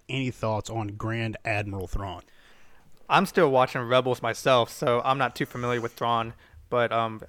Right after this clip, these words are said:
Speaker 2: you know, his, his name was mentioned in The Mandalorian, so I'm, I'm, I'm excited to see, uh, what, what I learn about him and, and how that goes.
Speaker 1: Yeah, I think that'd be great. Grand Admiral Thrawn is a very solid and tactical villain. He is imposing,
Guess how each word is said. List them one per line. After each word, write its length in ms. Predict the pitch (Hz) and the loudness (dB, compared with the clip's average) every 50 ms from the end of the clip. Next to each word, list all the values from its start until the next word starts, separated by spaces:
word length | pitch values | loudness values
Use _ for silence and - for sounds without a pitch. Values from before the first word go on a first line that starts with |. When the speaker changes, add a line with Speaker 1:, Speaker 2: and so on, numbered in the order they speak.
| - - | -18 -10
Speaker 2:
you 160 | 143 135 139 | -2 0 2
know, 60 | 135 | 4
his, 180 | 143 165 170 165 - | 4 2 2 0 -2
his 200 | - 165 151 151 | -4 -2 0 0
name 180 | 143 147 151 | 0 0 0
was 140 | 139 127 - | 0 -2 -2
mentioned 300 | 127 127 131 - 139 127 | -2 -4 -4 -4 -6 -4
in 60 | 123 | -4
The 60 | 120 | -4
Mandalorian, 680 | 117 120 120 120 113 110 110 113 120 120 117 113 113 113 | -2 -2 0 0 0 0 0 2 0 0 0 -4 -6 -6
so 280 | - 123 113 113 113 - - | -6 -4 -4 -4 -6 -8 -10
I'm, 240 | 127 123 117 117 117 _ _ _ _ _ _ _ _ _ _ _ _ | -10 -8 -8 -10 -16 _ _ _ _ _ _ _ _ _ _ _ _
I'm, 140 | - - - _ _ - | -20 -20 -20 _ _ -12
I'm 100 | 131 135 | -10 -10
excited 380 | 127 - - 143 143 147 139 123 | -8 -2 0 2 2 2 2 -2
to 60 | 120 | -6
see, 340 | - - 135 127 123 120 117 | -8 -8 -8 -8 -6 -4 -4
uh, 180 | 113 113 110 107 _ _ _ | -4 -4 -6 -8 _ _ _
what, 220 | - 143 - - | -12 -12 -10 -8
what 160 | 135 127 127 | -2 0 2
I 40 | 120 | 2
learn 220 | 117 113 123 127 127 | 2 2 0 0 0
about 280 | 117 120 117 117 117 | 0 2 2 2 2
him 200 | 120 117 117 113 | 0 -4 -6 -8
and, 240 | 113 113 113 113 117 - - | -8 -10 -10 -12 -16 -16 -14
and 120 | - 123 117 | -14 -14 -8
how 140 | 120 120 120 | -4 -2 0
that 200 | 117 117 120 117 | 0 0 -2 -2
goes. 400 | 117 113 113 113 113 - - - _ _ _ _ _ - _ _ - - | -4 -4 -4 -4 -6 -10 -16 -20 _ _ _ _ _ -20 _ _ -16 -8
Speaker 1:
Yeah, 240 | - 139 147 117 107 | -4 -4 -2 0 0
I 60 | 139 | -2
think 180 | 147 - 160 131 | 0 0 0 0
that'd 140 | 120 123 117 | 0 -2 -2
be 80 | 110 101 | -2 -4
great. 360 | 104 117 123 135 120 - - - - - - - - | -2 -2 0 0 -2 -4 -8 -18 -20 -20 -20 -12 -4
Grand 200 | - 135 151 156 | -2 0 2 4
Admiral 320 | 147 143 135 120 120 107 104 | 6 4 4 4 0 -4 -4
Thrawn 460 | - - 120 117 117 110 104 98 - - - | -4 -4 -2 -2 -2 -2 -4 -6 -10 -8 -8
is 160 | 120 104 110 | -8 -6 -4
a 80 | 110 | -6
very 500 | 104 101 104 120 127 127 120 113 107 104 - - - - - | -6 -2 0 0 0 0 0 -2 -4 -6 -10 -14 -20 -20 -12
solid 720 | - - - - - - 139 135 131 120 117 113 104 - - - - - _ - - | -8 -6 -4 -2 0 2 4 4 2 2 0 -4 -6 -6 -12 -16 -18 -20 _ -16 -8
and 160 | - 117 - | -8 -6 -4
tactical 540 | - - - 131 123 117 - 113 - 123 113 | -2 0 0 2 0 0 -2 -6 -6 -6 -4
villain. 300 | 107 113 120 117 113 107 | -2 -2 -2 -2 -2 -6
He 240 | - - 143 139 139 | -6 -2 0 2 2
is 100 | 127 - | 2 0
imposing, 920 | - 139 127 110 - - - 139 147 147 143 120 120 113 110 110 107 95 | -4 -6 -6 -2 -2 0 2 4 4 4 4 2 0 -2 -2 -4 -6 -8